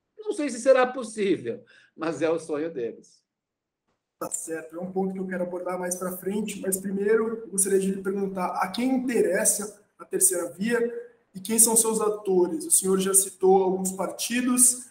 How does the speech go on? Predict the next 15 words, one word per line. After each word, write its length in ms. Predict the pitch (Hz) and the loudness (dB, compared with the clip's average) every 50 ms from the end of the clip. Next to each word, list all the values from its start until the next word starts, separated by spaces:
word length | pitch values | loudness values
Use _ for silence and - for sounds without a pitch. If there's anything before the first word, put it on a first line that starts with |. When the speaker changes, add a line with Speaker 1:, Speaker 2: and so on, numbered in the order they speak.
| _ _ - | _ _ -4
Speaker 2:
é, 300 | 185 190 190 185 185 185 190 | -2 0 2 2 0 0 -2
tirou 420 | - - 196 190 190 185 190 190 | -4 -4 -2 2 4 4 4 4
o 40 | 190 | 4
Ciro 260 | 190 - 190 185 185 | 2 0 0 -4 -4
Gomes 380 | 185 175 180 180 175 180 180 - | -2 -2 -2 -2 -2 -6 -6 -8
da 100 | 180 180 | -8 -8
jogada, 720 | 190 202 196 190 175 175 185 196 190 190 208 208 208 - _ _ _ _ _ _ - | -6 -6 -6 -4 -4 -2 -4 -4 -4 -4 -8 -8 -10 -12 _ _ _ _ _ _ -8
mas 160 | 175 185 - | -2 0 0
quem 200 | - - 247 247 | 0 0 2 2
são 200 | 247 233 214 208 | 2 2 2 0
os 100 | 208 202 | 0 0
atores 400 | 202 202 196 196 185 180 185 180 | -2 -2 -2 -2 -2 -2 -2 -4
da 100 | 180 180 | -4 -10
terceira 360 | - - - - 359 330 330 | -10 -8 -8 -8 -8 -8 -12
via? 160 | 302 285 277 | -14 -16 -20